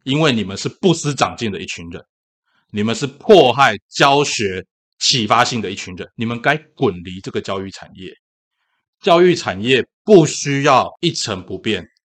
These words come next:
教育产业不需要不负责任，教育产业不需要一群尸位素餐的僵尸站在那些位置上，然后去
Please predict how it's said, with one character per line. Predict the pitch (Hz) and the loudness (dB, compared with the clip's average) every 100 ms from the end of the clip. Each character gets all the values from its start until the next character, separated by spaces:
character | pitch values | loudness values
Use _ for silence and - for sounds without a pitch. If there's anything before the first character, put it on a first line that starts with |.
| _ _ _ _ _ _ | _ _ _ _ _ _
教 | - 180 170 | 4 6 6
育 | 175 | 4
产 | - 92 92 | 0 -6 -8
业 | 101 123 92 _ _ _ _ | -2 -2 -2 _ _ _ _
不 | 175 | 2
需 | 175 - 143 | 2 0 0
要 | 147 127 - - | 2 2 -2 0
不 | 123 | 0
负 | 120 175 123 | 2 0 0
责 | 104 95 | -4 -4
任， | 107 92 - _ _ _ _ _ _ _ | -4 -6 -10 _ _ _ _ _ _ _
教 | - - 156 | 2 6 6
育 | 160 | 4
产 | 139 95 87 | 0 -6 -8
业 | 101 113 85 _ _ _ _ - | -4 -4 -4 _ _ _ _ 0
不 | 190 139 | 4 4
需 | 117 - 123 | 2 -4 -2
要 | 123 107 - - | 0 0 -2 -4
一 | 135 | -4
群 | - - 98 85 - | -2 -4 -6 -10 -10
尸 | - 135 131 | -8 -4 -2
位 | 131 131 98 | 2 2 2
素 | - - 123 | -2 -2 -2
餐 | - 110 | -2 -4
的 | 101 - | -4 -6
僵 | - 107 110 | -2 -2 -2
尸 | - 104 98 _ _ _ - | -8 -8 -10 _ _ _ 0
站 | 160 120 | 2 4
在 | 127 | 2
那 | 123 | 0
些 | 110 | -2
位 | 110 107 | 0 -2
置 | 92 | -6
上， | 90 107 85 _ _ _ _ | -8 -8 -8 _ _ _ _
然 | - 117 | 0 2
后 | |
去 | 131 | 2